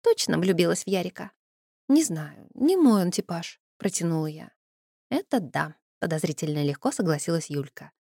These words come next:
«Красивый, сильный, с работой». «Что за работа? Мечом махать?» «Воевода — это, если по-нашему, кто? Главнокомандующий? Вполне почётная должность». «Сейчас у меня есть заботы поважнее.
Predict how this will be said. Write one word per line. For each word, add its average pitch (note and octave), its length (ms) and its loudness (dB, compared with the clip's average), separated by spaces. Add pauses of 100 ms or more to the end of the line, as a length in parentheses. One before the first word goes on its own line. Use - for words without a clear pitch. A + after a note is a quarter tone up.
(300)
«Красивый, D4+ 680 2
сильный, A3+ 580 6
с - 100 -6
работой». D#3 680 -2 (460)
«Что - 260 0
за A3 100 2
работа? G3+ 540 0
Мечом C4+ 360 6
махать?» A#3+ 460 2 (600)
«Воевода — G#3+ 600 4
это, A3+ 480 4
если F#3+ 280 0
по-нашему, F3+ 600 2
кто? D3 300 0 (280)
Главнокомандующий? A3 920 4 (220)
Вполне E3+ 480 2
почётная A3 480 2
должность». E3 560 -4 (640)
«Сейчас - 380 -2
у G3+ 40 2
меня G3 200 4
есть G3 220 4
заботы A3 340 4
поважнее. D#3+ 640 2